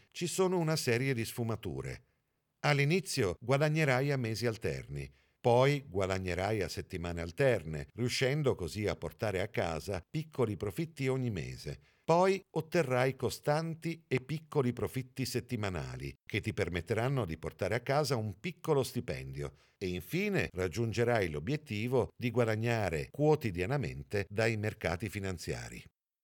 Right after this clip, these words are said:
Ora è arrivato il momento di presentarti il metodo che consiglio ai miei corsisti più avanzati per ridurre i tempi di apprendimento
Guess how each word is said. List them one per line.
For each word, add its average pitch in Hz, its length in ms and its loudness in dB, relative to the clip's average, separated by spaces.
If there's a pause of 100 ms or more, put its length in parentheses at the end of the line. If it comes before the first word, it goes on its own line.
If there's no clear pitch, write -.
(340)
Ora 151 360 8
è 139 80 6
arrivato 143 340 4
il 113 60 0
momento 160 400 0
di 117 100 0
presentarti 120 640 0
il 135 100 0
metodo 156 420 0
che 123 160 0
consiglio 104 720 -2 (140)
ai 110 200 4
miei 135 280 2
corsisti 151 640 -2
più 165 220 0
avanzati 85 760 -2 (220)
per 117 160 6
ridurre 117 500 2
i 82 120 -2
tempi 107 400 0
di 76 100 0
apprendimento 82 880 -2